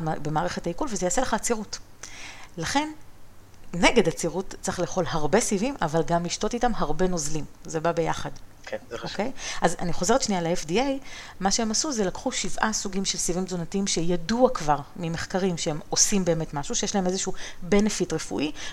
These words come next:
Speaker 1: מגינים על הלב, מגינים מפני סרטן המעי, אה, כל מיני, כל מיני דברים כאלה.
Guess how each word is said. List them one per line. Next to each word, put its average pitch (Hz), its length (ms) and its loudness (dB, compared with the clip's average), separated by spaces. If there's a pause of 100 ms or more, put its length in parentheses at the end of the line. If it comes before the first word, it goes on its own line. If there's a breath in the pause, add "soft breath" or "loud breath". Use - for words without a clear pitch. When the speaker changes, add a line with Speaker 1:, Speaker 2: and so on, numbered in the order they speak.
Speaker 1:
מגינים 160 340 0
על 190 120 2
הלב, 247 380 4
מגינים 160 320 -2
מפני 160 220 -4
סרטן 156 380 -2
המעי, 254 480 -2
אה, - 280 0
כל 349 140 0
מיני, 262 320 0
כל 247 80 -2
מיני 233 140 -4
דברים 170 240 -4
כאלה. 185 260 -2